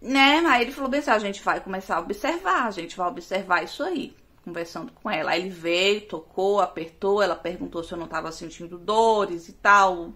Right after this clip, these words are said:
perguntou o que que eu tava sentindo, eu falei que dores, não, tava sentindo que isso aqui doloridinho e tal, mas dor assim, "Ai, está doendo", não, não tava,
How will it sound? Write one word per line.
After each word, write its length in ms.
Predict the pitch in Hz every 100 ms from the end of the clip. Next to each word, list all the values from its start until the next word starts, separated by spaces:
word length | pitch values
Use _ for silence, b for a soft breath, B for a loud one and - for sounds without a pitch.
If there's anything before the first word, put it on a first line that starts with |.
| -
perguntou 380 | 185 208 208 180
o 20 |
que 100 | 175
que 80 | 175
eu 40 |
tava 220 | 175 175
sentindo, 540 | 185 240 233 - 247 208
eu 60 |
falei 360 | - 226 254 190
que 120 | -
dores, 680 | 156 180 175 170 190 262 339
não, 160 | -
tava 220 | - 165 165
sentindo 480 | 180 175 185 190
que 180 | 185 214
isso 140 | 208 208
aqui 140 | 196
doloridinho 1000 | 190 190 220 254 233 240 294 320 311 254 - B B B B B B
e 100 | 269
tal, 500 | - 277 302 302 294
mas 240 | 254 226 170
dor 960 | 190 196 202 196 196 202 220 247 269
assim, 440 | 269 269 - 214 220
"Ai, 300 | 208 254 247
está 340 | 233 220 240
doendo", 640 | 240 254 208 233 240 220 180
não, 380 | 208 180 175 185
não 100 | 190
tava, 320 | - -